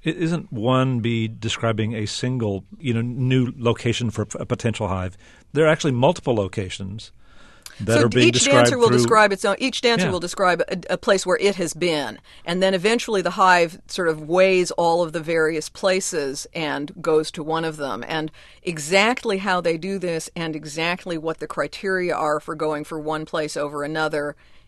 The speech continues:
Speaker 2: is still really being studied right now by lots of scientists.
Speaker 1: Well, Marlene Zook, it's been interesting. Thanks so much.
Speaker 2: Thank you.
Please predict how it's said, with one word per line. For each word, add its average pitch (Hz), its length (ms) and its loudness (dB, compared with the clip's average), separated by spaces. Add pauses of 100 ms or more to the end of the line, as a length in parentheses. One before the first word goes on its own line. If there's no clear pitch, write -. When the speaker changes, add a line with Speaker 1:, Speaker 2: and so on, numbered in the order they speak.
(180)
Speaker 2:
is 165 160 -6
still 165 540 0 (300)
really 185 440 2 (760)
being 156 220 -6
studied 165 460 0 (160)
right 160 240 0
now 165 360 -2
by 156 180 -2
lots 151 320 -6
of 139 60 -14
scientists. 170 760 -6 (1080)
Speaker 1:
Well, 131 100 2
Marlene 127 340 4
Zook, 139 180 0
it's - 120 -8
been 127 140 2
interesting. 165 400 -4
Thanks 143 260 -8
so 151 80 -2
much. - 420 -10 (800)
Speaker 2:
Thank 196 220 -4
you. 180 380 -4